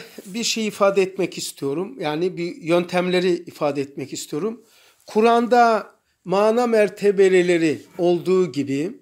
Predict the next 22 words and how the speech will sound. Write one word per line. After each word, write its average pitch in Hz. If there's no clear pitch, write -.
onları 185
aralama, 160
ortaya 170
çıkarma 160
yöntemi 190
olduğu 202
gibi 156
Kur'an'ın 233
bu 240
asırdaki 196
mana 190
ve 190
dirayet 208
tefsiri 180
olan 139
mücedditlik 190
vazifesini 156
yapan 143
Risale-i 180
Nur'un 196
tabirlerinde 165
de 214